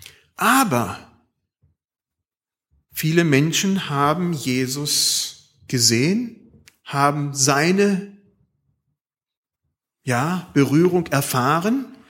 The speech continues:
haben Jesus in ihren Herzen erfahren, sind heil geworden im Leben.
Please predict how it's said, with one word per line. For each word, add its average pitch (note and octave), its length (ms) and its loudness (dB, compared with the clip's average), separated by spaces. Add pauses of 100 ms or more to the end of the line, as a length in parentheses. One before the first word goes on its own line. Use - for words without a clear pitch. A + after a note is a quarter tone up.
(140)
haben D#3 300 0
Jesus D3+ 760 0
in C#3+ 480 -4
ihren E3 220 4
Herzen G3 540 -2
erfahren, A3 920 0 (300)
sind - 380 2
heil D4 240 4
geworden A2+ 680 0
im A#2+ 140 -6
Leben. A2+ 420 -4